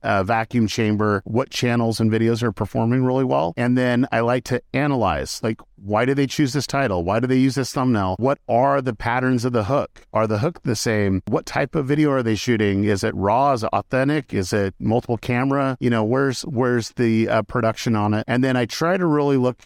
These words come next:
uh, through a lot of the comments to see where be, like, a, a small subset of viewers, you know, being engaged so much that they take time to actually leave a comment. And I wanna see, hey, is this really hitting, uh,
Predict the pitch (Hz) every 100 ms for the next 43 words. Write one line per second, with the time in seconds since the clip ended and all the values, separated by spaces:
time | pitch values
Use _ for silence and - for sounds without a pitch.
0 | _ 117 110 - 139 131 113 110 113 110
1 | 107 - 147 131 98 - 104 - 123 110
2 | 101 _ _ _ 127 127 123 123 - _
3 | 117 98 139 135 131 127 _ 120 113 131
4 | - 127 - 160 190 - 175 143 - 127
5 | 107 123 127 107 101 - 135 120 117 120
6 | 131 139 131 117 123 113 - 117 117 -
7 | 110 110 - 127 - 113 107 107 - 104
8 | 98 127 101 98 - 95 92 87 - 113
9 | 117 120 123 107 127 107 101 - 131 117
10 | - _ _ _ 127 147 - 143 120 123
11 | 135 160 175 165 - 139